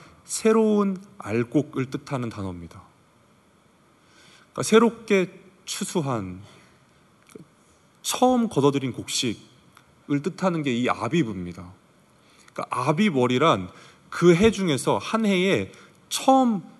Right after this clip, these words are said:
추수한 곡식, 그러니까 곡식을 처음 추수한 그 달을 아비월이라고 부릅니다. 보통 중동에서는 삼월 중순에서 사월 중순에 처음 보리를 이 추수했을 때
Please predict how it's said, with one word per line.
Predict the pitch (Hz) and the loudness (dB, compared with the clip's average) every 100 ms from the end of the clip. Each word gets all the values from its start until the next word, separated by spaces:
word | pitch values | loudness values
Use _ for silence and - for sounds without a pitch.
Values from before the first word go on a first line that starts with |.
| _ | _
추수한 | - 226 - 214 180 | -8 -6 -2 0 0
곡식, | 151 127 - - 117 - | -4 -10 -8 -8 -8 -12
그러니까 | - - - | -18 -16 -12
곡식을 | - 139 196 180 175 | -8 -6 -2 -4 -2
처음 | - 254 214 | 0 0 0
추수한 | - - 220 - 214 196 156 | -6 -10 -10 -4 0 0 0
그 | 147 | -6
달을 | - 113 120 143 95 - - - | -4 -4 -2 -2 -4 -10 -20 -14
아비월이라고 | 110 131 143 165 107 98 131 143 113 | -4 -4 -2 -6 -2 0 2 2 0
부릅니다. | 101 104 92 85 - - _ _ _ _ - | -4 -10 -10 -12 -18 -20 _ _ _ _ -10
보통 | 147 185 160 | -6 -2 -2
중동에서는 | 151 156 175 165 160 160 | -2 0 0 2 2 0
삼월 | - 190 190 180 | -2 2 4 4
중순에서 | 151 139 135 151 143 135 175 226 - - | 0 -4 -4 -2 -2 0 0 -2 -12 -18
사월 | - - 143 160 | -12 0 2 4
중순에 | 143 135 131 135 160 117 92 - - | 2 -2 -4 -4 -4 -4 -6 -16 -20
처음 | - 208 202 | -6 -2 -2
보리를 | - 131 147 123 95 90 95 _ _ _ _ | 0 0 2 0 -4 -8 -16 _ _ _ _
이 | - 101 | -12 -10
추수했을 | - 175 185 160 - 123 | -8 -8 -4 -4 -2 -6
때 | - 143 95 | -2 -2 -2